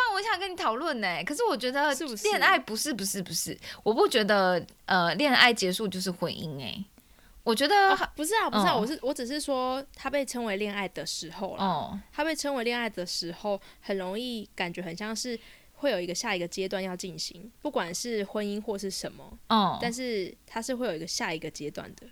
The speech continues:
Speaker 1: 哦。
Speaker 2: 你会觉得那个恋爱好像只是某一阶段，但是它的下一阶段应该有别的事情要做。
Speaker 1: 哦。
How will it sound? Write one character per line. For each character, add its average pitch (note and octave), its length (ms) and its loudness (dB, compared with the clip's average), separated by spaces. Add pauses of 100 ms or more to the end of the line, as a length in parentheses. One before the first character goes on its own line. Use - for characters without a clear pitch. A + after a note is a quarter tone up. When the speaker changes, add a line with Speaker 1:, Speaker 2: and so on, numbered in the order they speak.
Speaker 1:
哦。 G#3+ 300 4
Speaker 2:
你 D4+ 80 6
会 F4 100 6
觉 D#4+ 120 4
得 C4 80 4
那 A3 80 2
个 B3 80 2
恋 B3+ 180 2
爱 A#3+ 80 2
好 F#3+ 140 -2
像 A3 160 -2
只 F#3 80 -6
是 G#3 140 -6
某 F#3+ 200 -4
一 G3 60 -4
阶 F3+ 180 -6
段， F3 200 -8 (300)
但 D4 120 0
是 D4 60 -2
它 D4 100 0
的 B3 80 0
下 A#3+ 220 0
一 A#3 40 0
阶 A3 120 0
段 G#3+ 120 -2
应 G#3 60 -4
该 G#3 80 -2
有 F#3 60 -4
别 D#3 160 -8
的 D3+ 80 -8
事 - 200 -4
情 E3+ 160 -10
要 E3 80 -12
做。 G#3+ 120 0
Speaker 1:
哦。 A3+ 1120 4